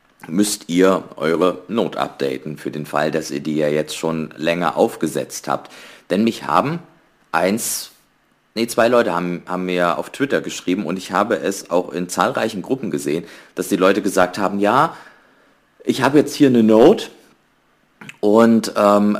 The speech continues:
die habe ich jetzt schon seit einem halben Jahr laufen oder ein Jahr und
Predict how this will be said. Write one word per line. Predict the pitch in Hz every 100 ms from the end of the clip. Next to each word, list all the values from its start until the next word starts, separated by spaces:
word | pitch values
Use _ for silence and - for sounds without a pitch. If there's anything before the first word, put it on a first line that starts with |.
| 95
die | 107
habe | 107
ich | 110
jetzt | 107
schon | - 107
seit | 101 95 95
einem | 98
halben | 101 98
Jahr | 90 82
laufen | 85 113 127
oder | 82
ein | 78
Jahr | 78 82 117 190 - _ - - - _ _
und | 98 101 101 101 -